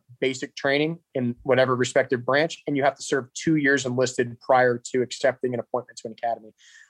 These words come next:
I believe that some of the best officers I've ever worked with were prior enlisted, because I think, um, they really understand how to treat their enlisted and what they need. And it also makes our younger officers a little bit more older and experienced.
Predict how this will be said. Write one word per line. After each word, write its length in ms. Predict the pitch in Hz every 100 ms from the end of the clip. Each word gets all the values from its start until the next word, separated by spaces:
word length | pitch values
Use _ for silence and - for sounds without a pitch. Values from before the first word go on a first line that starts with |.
| -
I 100 | 123
believe 240 | 127 147 139
that 120 | 127
some 120 | 143
of 60 | 135
the 60 |
best 240 | 131 135 -
officers 440 | 131 127 131 131
I've 180 | 131 123 -
ever 220 | 135 135
worked 300 | 135 127 -
with 220 | 120 110 _ _ _
were 140 | 131 123
prior 340 | - 131 127
enlisted, 400 | 127 123 - 120
because 300 | 117 131 123
I 80 | 123
think, 320 | 127 139 131 _ _ _ _ _ _ -
um, 200 | 127 123
they 140 | 131
really 300 | 123 143 143
understand 720 | 143 131 127 - 131 131 123 120 _ _ -
how 100 | 131
to 60 | 131
treat 300 | - 151 143
their 100 | 135
enlisted 380 | 135 131 131 131
and 160 | 127
what 100 | 120
they 140 | 120 120
need. 320 | 131 147 147 _ _ -
And 160 | 143
it 80 | 143
also 520 | 143 143 147 135 131 -
makes 260 | 131 127
our 180 | 131 127 _ _ _
younger 460 | 143 135 147 139 131
officers 400 | 123 120 - 127
a 40 |
little 140 | 127 175
bit 160 | 175
more 180 | 160 156
older 300 | 156 156 147
and 80 | 139
experienced. 640 | 127 - - 117 107 -